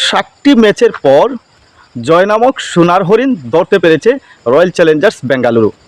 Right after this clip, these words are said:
এবং কালকের এই ম্যাচটা জয়ের পর তাদের এক্সপ্রেশনটাও ছিল সেই রকম। তাদের কাছে মনে হয়েছে যে তারা আইপিএলের ট্রফিটাই জিতে নিয়েছে।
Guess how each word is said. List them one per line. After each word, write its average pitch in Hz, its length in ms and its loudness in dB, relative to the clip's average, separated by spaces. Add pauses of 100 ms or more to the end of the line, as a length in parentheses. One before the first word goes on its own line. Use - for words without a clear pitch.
(420)
এবং 208 260 0
কালকের 214 340 -2
এই 254 120 -2
ম্যাচটা 202 280 0
জয়ের 170 340 0
পর 139 160 0 (140)
তাদের 151 240 0 (200)
এক্সপ্রেশনটাও 214 800 -2
ছিল 160 180 0 (220)
সেই 151 220 -2
রকম। 143 240 -2 (120)
তাদের 151 220 -2
কাছে 190 220 -2
মনে 151 200 0
হয়েছে 175 300 0
যে 214 140 0
তারা 156 240 -2
আইপিএলের 180 460 -2
ট্রফিটাই 208 420 0 (500)
জিতে 160 300 -2
নিয়েছে। 170 320 -2